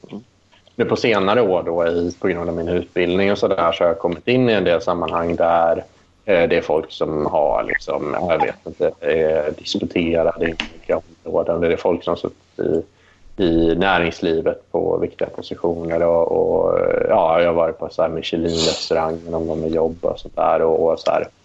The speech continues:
Face Control nattklubbar och sånt liksom. Jag har en hel del vänner som, som pluggar då på... Dels kommer från överklassfamiljer och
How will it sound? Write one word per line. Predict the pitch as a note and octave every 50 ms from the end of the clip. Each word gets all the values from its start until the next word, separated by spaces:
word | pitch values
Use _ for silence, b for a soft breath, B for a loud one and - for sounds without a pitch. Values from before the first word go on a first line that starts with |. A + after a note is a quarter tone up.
| _ _ _ _
Face | F#2+ F2 E2 - - -
Control | F2+ E2 - E2+ E2+ F2
nattklubbar | D#2+ D#2 - - - - - E2 D#2+ D#2+ - -
och | - -
sånt | - G1+ - - - _
liksom. | - - - - - - D#2+ D#2 - _ _ _ _ -
Jag | - A2
har | G#2+ A2 F#2+
en | F2+ E2+ E2 E2+
hel | F2 E2+ D#2+
del | D#2+ D#2
vänner | D2+ E2 D#2+ - _ - D#2+ E2+
som, | - - F#2+ F2+ E2+ D#2 -
som | - G#2+ F#2
pluggar | F2 - G2 E2 D#2 G2+ G#2+ G2+
då | F#2 D#2+ D2+ C#2+ - -
på... | F2+ D#2+ D#2 D#2 D#2 D#2 - - - B B B B B - _
Dels | - B2 B2 A#2+ A#2+
kommer | - - A#2 F2+ D#2+
från | - E2 E2
överklassfamiljer | E2 D#2+ D2+ D2+ - - - - - - E2 E2 D#2+ D#2+ E2 F2
och | E2+